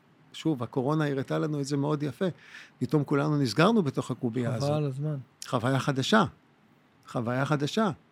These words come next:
Speaker 1: פתאום אנשים הבינו את, את החשיבות של תכנון ועיצוב של
Speaker 2: ממש,
Speaker 1: הבית.
Speaker 2: ממש.
Speaker 1: ובן אדם שהייתה לו מרפסת של ארבע מטר רבוע,
Speaker 2: נכון, היה בשבילו עולם ומלואו.
Speaker 1: היה מלך העולם,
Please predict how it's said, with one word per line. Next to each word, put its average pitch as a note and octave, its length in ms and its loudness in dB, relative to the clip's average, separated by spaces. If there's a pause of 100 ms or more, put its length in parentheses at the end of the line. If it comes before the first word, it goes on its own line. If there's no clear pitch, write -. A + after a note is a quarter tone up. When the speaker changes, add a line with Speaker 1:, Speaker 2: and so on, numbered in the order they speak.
(640)
Speaker 1:
פתאום D3+ 300 4
אנשים D3+ 340 4
הבינו D3+ 580 6 (380)
את, - 280 -6 (280)
את A#2 140 -8
החשיבות B2+ 500 0
של E3 240 2
תכנון D#3+ 580 6
ועיצוב C3+ 560 0
של D#3 300 0
Speaker 2:
ממש, E3+ 580 2 (180)
Speaker 1:
הבית. A#2+ 160 -6
Speaker 2:
ממש. D3 340 -2
Speaker 1:
ובן C#3 220 4
אדם D3 260 4
שהייתה E3+ 340 2
לו F#3+ 100 4
מרפסת F3 480 4
של E3+ 160 2
ארבע E3+ 240 4
מטר F3 260 6
רבוע, D#3+ 460 6
Speaker 2:
נכון, C3+ 100 2
היה C#3 240 0
בשבילו D3 400 2
עולם D3+ 340 4
ומלואו. D3+ 300 4
Speaker 1:
היה E3+ 320 10
מלך F3 300 10
העולם, C#3 480 4